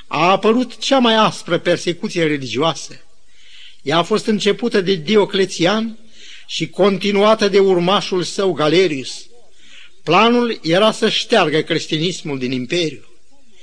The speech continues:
Ei au ars scripturile, au distrus bisericile și au întemnițat pe conducătorii acestora.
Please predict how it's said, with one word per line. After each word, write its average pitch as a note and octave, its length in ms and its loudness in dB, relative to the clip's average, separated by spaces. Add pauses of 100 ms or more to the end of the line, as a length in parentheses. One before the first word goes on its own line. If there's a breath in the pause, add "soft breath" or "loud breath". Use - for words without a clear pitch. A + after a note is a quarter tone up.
(340 loud breath)
Ei G#3 580 4
au F3+ 260 6
ars A3+ 200 4
scripturile, G#3 800 -4 (480 soft breath)
au E3 240 2
distrus G3+ 560 -2
bisericile A3 840 0 (560 loud breath)
și - 180 -4
au F#3 180 4
întemnițat A3 720 2
pe G#3 120 2
conducătorii G3 760 2
acestora. C#3+ 720 -6